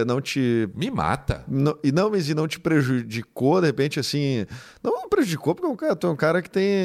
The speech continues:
Speaker 1: é, conquistou muita coisa aí no meio profissional, mas profissionalmente essa sinceridade aí não
Speaker 2: Sim.
Speaker 1: te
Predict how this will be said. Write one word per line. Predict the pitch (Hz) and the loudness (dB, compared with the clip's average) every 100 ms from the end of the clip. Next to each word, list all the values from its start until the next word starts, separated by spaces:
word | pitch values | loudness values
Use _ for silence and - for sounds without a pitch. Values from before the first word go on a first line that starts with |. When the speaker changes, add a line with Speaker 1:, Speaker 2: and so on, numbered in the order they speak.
| 170 139 107 - - - _ | 2 2 0 -4 -20 -20 _
Speaker 1:
é, | - 101 95 95 95 95 - | -2 0 2 0 0 -4 -2
conquistou | 123 - 135 | -2 0 0
muita | 147 160 | 2 0
coisa | - 381 277 | -2 -4 -2
aí | 269 | -2
no | 214 | 0
meio | 175 170 | 2 2
profissional, | 143 135 - 127 151 | 2 -2 0 2 2
mas | 120 | 0
profissionalmente | - 175 - 208 160 160 180 143 - - - | 0 0 2 2 2 2 0 -4 -10 -14 -6
essa | 117 - | -2 -2
sinceridade | 135 151 147 - 151 131 135 147 139 139 | 0 0 2 2 2 2 2 2 0 -2
aí | 143 | 0
não | 160 | 2
Speaker 2:
Sim. | |
Speaker 1:
te | 175 180 156 151 143 131 104 101 | 4 6 6 6 6 4 2 -2